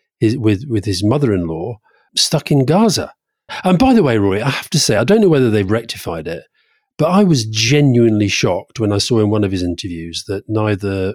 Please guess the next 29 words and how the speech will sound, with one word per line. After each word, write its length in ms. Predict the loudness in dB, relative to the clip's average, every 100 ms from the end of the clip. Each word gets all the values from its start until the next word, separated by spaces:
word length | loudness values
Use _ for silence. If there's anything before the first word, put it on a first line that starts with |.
| -6
Rishi 240 | -6 -4
Sunak 460 | -6 -4 -4 -6 -8 -10
nor 160 | -8
James 300 | -6 -6 -8
Cleverly 440 | -6 -8 -8 -6 -6
had, 180 | -8 -12 _ _ _ _ _ _
had 160 | -12 -6
picked 240 | -8 -6
up 120 | -10
the 100 | -10
phone. 560 | -8 -4 -4 -4 -6 -8 _ _
I, 160 | -6 -4 -8
I 120 | -8
just 260 | -4 -2
think 160 | 0 0
that 200 | 0 -2
sort 160 | 0 0
of, 120 | -2 -10 -20 -20 -20 -20
you 200 | -4 2
know, 80 | 2
the 100 | 2
guy 220 | 2 4
is 120 | 4 2
First 420 | 0 2 2 2
Minister 340 | 2 2 0
of 80 | -4
Scotland, 480 | -2 -2 -2 -4 -2
whether 240 | -2 0
he's 240 | 0 0